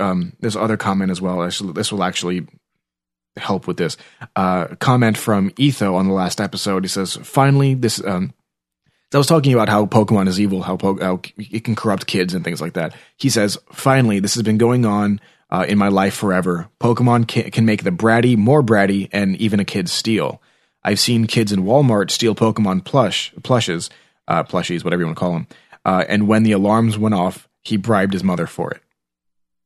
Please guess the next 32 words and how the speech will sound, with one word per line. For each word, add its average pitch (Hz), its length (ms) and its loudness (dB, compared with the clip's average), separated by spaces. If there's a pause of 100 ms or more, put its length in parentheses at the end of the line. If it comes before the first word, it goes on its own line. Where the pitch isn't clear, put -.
(960)
But, 123 760 0 (520)
and 107 220 2
my, 104 180 4
it 101 440 -2
was 101 100 -4
a 98 80 -2
pretty - 260 -2
long 98 220 4
reply. 92 320 -2
I'm 85 80 -2
gonna 92 140 -2
read 95 140 -2
it 87 60 -6
quickly. 92 500 -6 (340)
Um, 90 360 0 (760)
I - 20 -2
said, 101 200 -4
"Etho, 120 400 2
it's 104 160 -2
not 139 160 2
Pokemon 117 380 4
that 104 120 0
makes 110 240 0
a 101 40 -2
bratty 107 300 0
kid 104 160 0
more 104 220 0
bratty 95 400 0
or 95 140 0
want 92 200 -2
to - 60 -10
steal. 92 500 -2